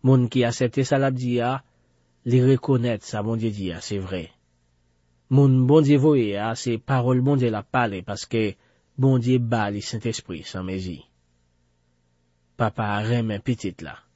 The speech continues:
Li ba li pouvwa sou tout bagay. Moun ki mete konfyans yo nan pitit lan... ...yo gen lavi ki p ap janm fini an. Moun ki dezobeyi pitit lan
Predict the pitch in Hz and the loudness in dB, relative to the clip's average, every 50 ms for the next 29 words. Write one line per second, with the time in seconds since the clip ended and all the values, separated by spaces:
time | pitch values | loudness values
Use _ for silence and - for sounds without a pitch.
0 | _ _ _ _ _ _ _ _ _ _ _ _ _ - 131 131 123 123 113 113 | _ _ _ _ _ _ _ _ _ _ _ _ _ 0 2 2 2 2 2 0
1 | 113 107 104 - - 143 139 127 113 113 117 117 113 110 92 - - _ - - | -2 -4 -4 -4 0 0 2 2 2 0 0 0 2 2 0 -2 -6 _ -10 -6
2 | - 123 107 - 98 92 92 98 98 101 110 107 92 85 - _ _ _ _ _ | -4 -4 -4 -4 -6 -6 -6 -6 -4 -2 -2 -2 -4 -6 -10 _ _ _ _ _
3 | _ _ _ _ _ _ _ _ _ _ _ _ _ _ _ _ _ - 135 139 | _ _ _ _ _ _ _ _ _ _ _ _ _ _ _ _ _ -2 2 2
4 | 147 143 131 - 139 139 143 131 147 135 - 139 131 - - 143 139 131 - 160 | 2 2 2 2 2 2 4 2 0 0 0 -4 -4 -4 -2 -4 -2 -2 0 0
5 | 156 147 135 127 147 135 - 135 123 127 135 135 151 165 165 _ _ _ _ _ | 0 0 0 -2 -4 -4 -4 -4 -6 -4 -4 -2 -2 -2 -4 _ _ _ _ _
6 | _ _ _ - 143 143 131 139 147 143 139 131 120 127 123 117 131 127 113 - | _ _ _ 2 2 2 4 4 4 2 2 2 0 -2 -2 0 0 -2 -2 -2
7 | - 101 107 104 101 98 101 98 92 - 110 104 104 101 95 90 85 71 - _ | -6 -8 -6 -6 -4 -4 -6 -8 -8 -8 -6 -6 -4 -4 -6 -6 -10 -12 -16 _
8 | _ _ _ _ _ _ _ _ _ _ _ _ _ _ _ _ _ _ _ _ | _ _ _ _ _ _ _ _ _ _ _ _ _ _ _ _ _ _ _ _
9 | _ - 131 131 143 143 135 135 131 120 - - 123 120 117 117 117 110 123 127 | _ 2 4 6 6 6 6 4 2 0 0 0 0 2 2 0 0 -2 -4 0
10 | 113 135 131 120 110 131 127 123 135 131 131 147 156 - 185 170 - 131 98 - | 4 4 4 6 6 4 4 4 4 4 4 2 2 0 -2 0 0 -2 -4 -4
11 | 101 98 98 95 - | -6 -6 -6 -8 -10